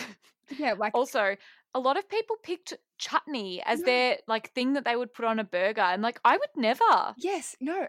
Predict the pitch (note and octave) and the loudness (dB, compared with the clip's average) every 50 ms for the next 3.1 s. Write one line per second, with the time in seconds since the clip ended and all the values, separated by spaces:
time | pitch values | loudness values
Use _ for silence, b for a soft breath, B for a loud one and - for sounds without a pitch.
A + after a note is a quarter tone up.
0 | - C4 - B3+ G3+ F3+ - - G#3 G#3 - C4+ B3 A#3 G#3+ A#3+ A#3+ A#3+ - D4+ | -6 -6 -6 -4 -6 -6 -6 -8 -12 -10 -8 -6 -6 -6 -6 -6 -8 -8 -8 -10
1 | C#4 - C#4 B3 A#3+ A3+ A3 G#3+ - G#3+ G3 G3 - G#3+ A3+ C4 C4+ D4 C#4+ C4+ | -10 -8 -6 -6 -6 -6 -8 -8 -8 -10 -10 -8 -8 -8 -8 -8 -8 -8 -6 -6
2 | B3+ A#3 A3 G#3 G#3 - A#3+ A3 - - A#3 A3 G#3 F#3+ F#3+ F3+ F3 E3+ F3+ G3 | -6 -6 -6 -6 -6 -8 -10 -12 -10 -12 -10 -10 -10 -8 -8 -8 -8 -8 -10 -12
3 | - - | -14 -16